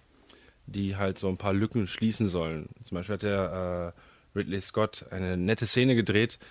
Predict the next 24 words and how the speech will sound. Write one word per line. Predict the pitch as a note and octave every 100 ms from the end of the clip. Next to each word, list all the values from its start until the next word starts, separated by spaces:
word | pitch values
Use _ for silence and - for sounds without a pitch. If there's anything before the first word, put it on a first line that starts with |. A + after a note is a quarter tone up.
| - -
die | -
dieses | G2 G#2+ -
letzte | A2+ - G#2
Abendmahl | F#2 C3+ A#2 F#2+ G2
aus | G2
Alien | G#2+ G#2 G2+
eins | G#2 A#2+ -
nochmal | G2 F#2
auffasste, | F2+ - G#2 G2+ - A#2 A#2
nur | A2 G#2+ G2
dass | G2+ - -
dort | G#2 G#2+
halt | - G2+ -
kein | G#2
Chestbuster | F#2+ A#2 - A2+ -
rauskommt, | G#2 G#2 - A2
sondern | G2+ G2+
jemand | G#2 G#2
sich | G#2
an | G2
der | G#2+
Nuss | C3+
verschluckt | - G2 - F2+
hat. | -